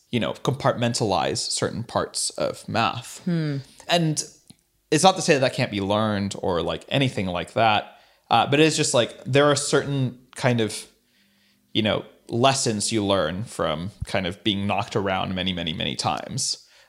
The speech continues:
Speaker 1: right? That, like, do involve you, like, you know, your first presentation as, here as example, as a P H D student. Again, I'm not a mathematician myself, and certainly, you know, people wouldn't call me a mathematician, but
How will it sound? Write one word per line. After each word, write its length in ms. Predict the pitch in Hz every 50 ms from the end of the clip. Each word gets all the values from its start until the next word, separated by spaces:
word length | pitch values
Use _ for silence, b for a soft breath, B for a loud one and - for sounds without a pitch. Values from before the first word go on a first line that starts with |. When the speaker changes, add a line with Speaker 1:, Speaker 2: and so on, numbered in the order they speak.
| b -
Speaker 1:
right? 340 | 110 104 98 92 - -
That, 180 | 113 110 98 -
like, 320 | 95 101 104 101 - -
do 160 | 123 135 135 135
involve 400 | 127 120 120 113 110 110 107 104
you, 220 | 98 95 95 92
like, 240 | - - 78 - -
you 80 | - 104
know, 60 | 95
your 120 | 92 95
first 260 | 95 - 147 127 127 -
presentation 840 | 135 113 110 98 95 - 107 104 - - 110 95 92 95 92 - -
as, 460 | 90 90 85 73 - - - - - - _ - -
here 200 | 110 120 113 104
as 100 | 95 95
example, 380 | 90 90 - 90 87 80 87 85
as 40 | 90
a 60 | 95
P 180 | - - 104 90
H 140 | 87 - -
D 120 | - 98
student. 280 | - - - 78 73 - 107
Again, 160 | 107 110 87
I'm 100 | 98 131
not 140 | 135 127 110
a 40 |
mathematician 500 | 107 101 98 - 101 98 98 98 - -
myself, 520 | 90 95 - - - 101 90 92 - - -
and 160 | - 87 -
certainly, 380 | - - 92 - - 80 90 76
you 120 | 65 76
know, 100 | 73 65 - _ _
people 240 | - - 110 107 90
wouldn't 180 | 90 95 98 -
call 160 | - 120 113
me 80 | 110
a 20 | 92
mathematician, 680 | 92 90 - - - - 71 - - - 71 71 98 120 - _ B B B B B B B B -
but 240 | 139 123 113 -